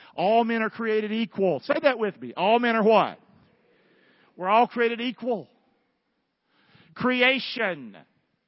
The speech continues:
to bring into existence. And God said, "Let us make man in our image, after our likeness. Let them have dominion over the fish of the sea, fowl of the air, cattle, over the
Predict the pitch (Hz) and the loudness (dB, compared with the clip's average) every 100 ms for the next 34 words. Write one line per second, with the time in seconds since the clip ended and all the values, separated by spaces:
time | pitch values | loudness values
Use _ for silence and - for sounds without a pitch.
0 | _ - 190 175 226 233 233 233 233 160 | _ -14 -8 -4 -4 -4 -8 -10 -14 -8
1 | 233 233 - 196 131 - - - - _ | -8 -8 -10 -14 -14 -18 -20 -20 -20 _
2 | _ _ _ _ _ _ _ _ _ _ | _ _ _ _ _ _ _ _ _ _
3 | _ _ _ _ - 120 180 196 - 202 | _ _ _ _ -20 -2 2 2 0 -4
4 | 185 185 180 165 175 170 175 170 156 143 | -4 -6 -8 -12 -16 -12 -10 -10 -10 -8
5 | 147 151 139 - _ _ _ _ _ _ | -6 -6 -8 -14 _ _ _ _ _ _
6 | _ _ _ _ _ _ _ _ _ 208 | _ _ _ _ _ _ _ _ _ 2
7 | 202 151 123 175 165 170 156 156 165 165 | 2 0 -4 -6 -4 -2 -2 0 0 -2
8 | - 110 - 170 - 147 180 175 160 165 | -8 -16 -8 -8 -8 -10 -6 -6 -6 -8
9 | 180 175 165 143 190 175 156 151 190 165 | -8 -8 -8 -6 -6 -6 -10 -12 -10 -8
10 | 175 170 170 170 175 165 117 - 190 180 | -6 -6 -6 -6 -6 -6 -8 -6 -2 -2
11 | 156 117 160 151 143 | -4 -6 -8 -8 -10